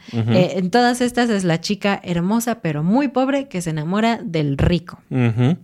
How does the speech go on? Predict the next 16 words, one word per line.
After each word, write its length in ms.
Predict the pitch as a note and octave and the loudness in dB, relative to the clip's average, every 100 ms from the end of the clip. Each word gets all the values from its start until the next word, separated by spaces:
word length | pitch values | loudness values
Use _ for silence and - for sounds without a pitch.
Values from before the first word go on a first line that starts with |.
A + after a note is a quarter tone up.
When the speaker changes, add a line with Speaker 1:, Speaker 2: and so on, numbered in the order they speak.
| - _ - - - - _ _ _ - | -12 _ -20 -20 -20 -20 _ _ _ 0
Speaker 1:
Y 300 | G3+ A3 G#3+ | 2 2 2
por 220 | - D#3+ | 2 2
último, 500 | D#3+ C#3 B2 B2+ F3+ | 2 2 2 2 2
bueno, 320 | B2 G#2 G2 | 2 2 0
en, 200 | F2+ - | -2 -2
en 120 | G2+ G#2 | -2 -4
esta 360 | - A2+ G2+ | -2 -2 -2
categoría 640 | - G#2 A2+ G#2 G#2+ G#2+ | -4 -2 -2 0 0 0
de, 300 | G#2 G2 F#2+ | 0 -2 -4
de 640 | G2+ G#2+ G#2+ F#2 G2+ F#2 - | -6 -6 -4 -4 -4 -6 -4
cosas 340 | G#2 G#2 G#2+ | -4 -2 -2
de 80 | G#2 | 0
literatura 580 | G#2 A2 E3+ F#3 F#3+ F#3+ | 0 2 0 2 2 2
tenemos 380 | D3 A2 A2 A#2+ | 0 0 0 0
también 440 | A2 G#2 F#2+ G#2 A#2+ | 0 2 2 0 -2
al 380 | A#2 G2 G2 | -2 0 0